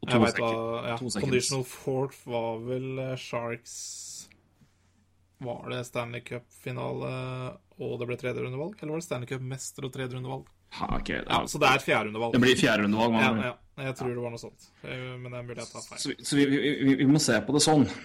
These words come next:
Speaker 1: Altså, Reimer, Moret, Polak, Spalling for Stalock, Smith, Torres og tre picks da. Fjerde runde og to andre rundevalg. Det er det vi må se på det som, egentlig, nesten.
Speaker 2: Ja.
Speaker 1: Det, så,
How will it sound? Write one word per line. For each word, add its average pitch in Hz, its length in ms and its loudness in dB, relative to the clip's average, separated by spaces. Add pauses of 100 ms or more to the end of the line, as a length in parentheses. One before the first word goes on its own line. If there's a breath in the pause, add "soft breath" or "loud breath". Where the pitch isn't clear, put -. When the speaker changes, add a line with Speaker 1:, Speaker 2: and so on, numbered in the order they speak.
Speaker 1:
Altså, 135 180 2
Reimer, 117 340 6
Moret, 113 280 4
Polak, 113 300 4
Spalling 110 400 2
for 110 280 2
Stalock, 107 380 2
Smith, 104 300 0 (260)
Torres 107 480 4 (320)
og 113 80 2
tre 117 160 4
picks 101 240 2
da. 107 100 2
Fjerde 101 380 2
runde 101 140 4
og 101 80 -2
to 107 140 -2
andre 82 200 0
rundevalg. 80 340 -2
Det 101 80 2
er 98 60 2
det 98 160 2
vi 107 100 4
må 107 100 4
se - 200 0
på 101 180 -2
det 98 120 0
som, 104 180 6
egentlig, 107 260 4 (100)
nesten. 117 300 2
Speaker 2:
Ja. - 120 -2
Speaker 1:
Det, 101 1500 0 (280 loud breath)
så, - 220 0